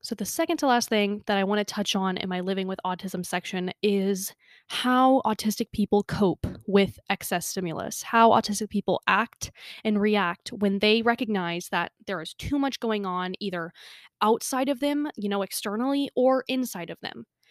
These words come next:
And I've already touched on this slightly in this episode, but I do just want to make sure and explain it, uh, to where it can be understood and to where, you know, I spend enough time talking about it.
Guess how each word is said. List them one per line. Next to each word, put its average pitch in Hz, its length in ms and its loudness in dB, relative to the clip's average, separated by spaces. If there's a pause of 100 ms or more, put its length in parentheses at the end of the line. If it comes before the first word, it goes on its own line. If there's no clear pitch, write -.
(240)
And 226 100 -2
I've 233 80 2
already 302 220 0
touched - 320 -4
on 233 140 2
this 220 120 2
slightly 220 420 -2
in 208 100 0
this 208 140 -2
episode, 196 520 -2
but 196 80 0
I 180 100 -2
do 214 260 4
just 208 240 0
want 190 240 0
to 190 380 2
make 190 280 -2
sure 190 500 -4
and 185 480 -8 (600)
explain 220 540 2
it, 214 140 0 (200)
uh, 180 360 -4 (240)
to 196 80 -4
where 202 400 -2 (240)
it 214 120 -4
can 208 160 -4
be 202 180 -4
understood 196 760 -6 (260)
and 185 400 -10 (440)
to - 140 -6
where, 202 260 0
you 220 160 -4
know, 196 100 0
I 196 160 0
spend 233 260 0
enough 202 400 -2
time 180 420 -10
talking 185 360 -12
about 170 240 -10
it. - 120 -12